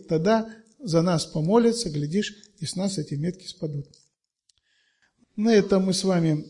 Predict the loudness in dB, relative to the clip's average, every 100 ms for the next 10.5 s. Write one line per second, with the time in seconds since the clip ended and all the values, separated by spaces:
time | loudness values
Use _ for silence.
0 | -18 -12 -2 2 4 2 2 0 -2 -2
1 | 0 2 0 2 0 2 -2 0 0 0
2 | 2 0 0 -10 _ _ _ _ _ _
3 | _ _ _ _ -10 -4 4 4 6 4
4 | 4 2 2 4 4 4 4 2 0 0
5 | 0 0 0 0 0 -2 -6 _ _ _
6 | _ _ _ _ 4 4 4 2 2 0
7 | -4 -2 -2 -8 _ _ 0 4 6 8
8 | 6 4 2 4 4 0 -20 _ _ -10
9 | 2 4 4 0 2 2 2 2 -2 -2
10 | -4 -2 -2 -4 -8